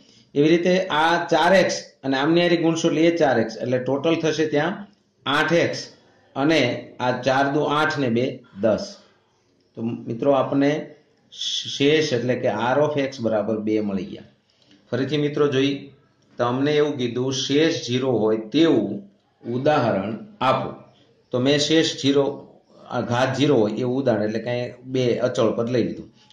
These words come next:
અહીંયા કોઈ પણ બે બહુપદી મૂકી દીધી. એનો બેયનો તમે ગુણાકાર કરશો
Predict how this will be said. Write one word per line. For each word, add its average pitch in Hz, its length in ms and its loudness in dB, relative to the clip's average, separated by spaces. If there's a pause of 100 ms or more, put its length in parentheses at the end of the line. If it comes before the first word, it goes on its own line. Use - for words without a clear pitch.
અહીંયા 127 580 0
કોઈ 131 120 2
પણ 113 200 -2
બે 117 140 4
બહુપદી 110 680 -2
મૂકી 101 180 -2
દીધી. 90 220 -8 (280)
એનો 127 180 0
બેયનો 117 260 2
તમે 120 220 -4
ગુણાકાર 120 500 0
કરશો 175 380 -2